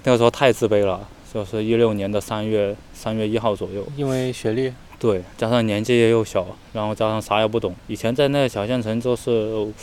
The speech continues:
Speaker 1: 高中也没有一个朋友，天天就在那打打篮球、看看书。然后我手机的话就看看电影吧，但是我对外界了解不多。
Speaker 2: 嗯。
Speaker 1: 后面去了上海就找工作，就问别人你招不招人，然后别人都说不招。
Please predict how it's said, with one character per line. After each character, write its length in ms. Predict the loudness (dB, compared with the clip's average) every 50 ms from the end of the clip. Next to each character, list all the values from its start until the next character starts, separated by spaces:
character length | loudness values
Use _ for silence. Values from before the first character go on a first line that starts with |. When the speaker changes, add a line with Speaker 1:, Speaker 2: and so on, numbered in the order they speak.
| -18 -20 -20 -20 -20 -20 -20 -8 -2
Speaker 1:
高 160 | 2 2 2
中 220 | 2 2 0 0
也 100 | 0 0
没 120 | 0 2 4
有 60 | 4
一 60 | 4
个 100 | 4 4
朋 220 | 2 0 -2 -2
友， 140 | -2 -2 -2
天 160 | -4 -4 -4
天 100 | -2 -2 0
就 120 | 0 -2
在 160 | 0 -2 -2
那 80 | -2 -2
打 160 | -4 -4 -2
打 140 | -2 -2 -2
篮 120 | -2 -4
球、 160 | -4 -4 -4 -4
看 140 | -4 -4
看 160 | -4 -4 -4 -4
书。 280 | -4 -4 -4 -4 -4 -6 -12 -20 -20 -20 -20 -20 -20 -20 -20 -20 -20 -18 -16 -14 -12
然 80 | -12
后 140 | -8 -6 -6
我 160 | -4 -4 -6
手 200 | -6 -4 -4 -4
机 240 | 0 2 2 2 2
的 120 | 2 0 0
话 220 | 0 0 0 0
就 180 | 0 -2 -4 -4 -6 -12 -20 -20 -20 -20 -20 -18 -12
看 160 | -8 -6 -4
看 80 | -2 -2
电 140 | -2 -2
影 100 | -2 -4 -6
吧， 120 | -8 -8 -6
但 100 | -4 -2
是 80 | 0 0
我 80 | 0 2
对 100 | 2 4
外 160 | 4 4 4
界 140 | 4 4 4
了 160 | 4 2 2
解 100 | 0 -2
不 120 | -4 -4 -4
多。 240 | -4 -4 -4 -4 -6 -10 -16 -20 -20 -20 -20 -20 -20 -20 -14 -10
Speaker 2:
嗯。 360 | -8 -6 -6 -6 -8 -10 -12 -16 -18 -20 -20 -20 -20 -20 -20 -20 -12 -8
Speaker 1:
后 80 | -6 -4
面 160 | -4 -4 -2
去 80 | 0
了 80 | 0 0
上 200 | 0 0 -2 -2
海 120 | -2 -2
就 140 | 0 0 0
找 160 | 2 2 2
工 140 | 2 2 2
作， 120 | 2 2 2
就 140 | 2 2
问 140 | 2 2 0
别 100 | 0 0
人 180 | -2 -2 -2 -4
你 40 | -2
招 180 | 0 0 0
不 80 | 0 0
招 180 | 0 0 0
人， 140 | 0 -2 -4 -8 -12 -18 -20 -20 -18 -14
然 100 | -10 -8
后 80 | -8 -6
别 160 | -4 -2 -2
人 100 | -2 -2
都 140 | -2 -2 -2
说 120 | -2 -2
不 80 | -2 -2
招。 200 | -2 -2 -2 -2